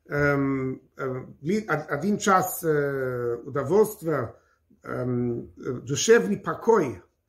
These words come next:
в мир грядущий, чем вся жизнь в этот мир. То есть, когда речь идёт о, когда речь идёт о, о, когда речь идёт о душевном покое, о удовольствии,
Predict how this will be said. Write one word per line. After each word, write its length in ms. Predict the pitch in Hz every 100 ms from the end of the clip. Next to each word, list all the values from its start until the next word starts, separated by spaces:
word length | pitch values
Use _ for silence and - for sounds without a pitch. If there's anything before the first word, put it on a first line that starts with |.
| _ _
в 120 | - 147
мир 300 | 170 226 180
грядущий, 760 | 170 143 214 - 262 269 202 _ _ _
чем 160 | - 175
вся 340 | - 233 240
жизнь 560 | 196 185 247 196 190 196 - -
в 60 |
этот 320 | 190 226 220 143
мир. 260 | 131 - _ _ _ _ _ _ _ _ _ _ _ _
То 120 | 185
есть, 180 | 185 -
когда 520 | - 175 160 254 233
речь 320 | 190 240 -
идёт 580 | - 147 190 190 131 - _
о, 800 | 180 175 165 160 156 147 135 - _ _
когда 340 | - 143 170 214
речь 280 | 196 220 175
идёт 460 | 143 175 180 - -
о, 640 | 151 147 143 139 123 - _ _ _ _ _ _
о, 580 | 131 131 127 123 123 117 - _ _ _
когда 260 | 135 190
речь 160 | 214 208
идёт 300 | 151 180 190
о 80 | 156
душевном 520 | 139 - 202 165 175
покое, 460 | 147 147 214 196 123
о 40 |
удовольствии, 800 | 139 131 131 208 254 - 143 143